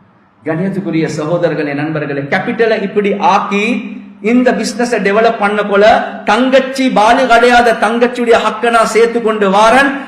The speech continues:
அவ குமராகினத்துக்கு போறோம், கல்யாணம் முடிக்கிற நேரத்துல இவ்வளவு சொத்து உங்கட இருக்குதுண்டு கொடுக்க போறோமா? யார் இப்படி செய்யறாங்க?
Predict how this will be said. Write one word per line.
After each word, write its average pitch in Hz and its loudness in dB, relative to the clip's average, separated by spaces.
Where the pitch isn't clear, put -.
அவ 247 4
குமராகினத்துக்கு 254 4
போறோம், 247 4
கல்யாணம் 254 4
முடிக்கிற 247 2
நேரத்துல 240 2
இவ்வளவு 285 4
சொத்து 277 2
உங்கட 285 4
இருக்குதுண்டு 233 -2
கொடுக்க 233 0
போறோமா? 220 0
யார் 320 6
இப்படி 359 2
செய்யறாங்க? 185 -2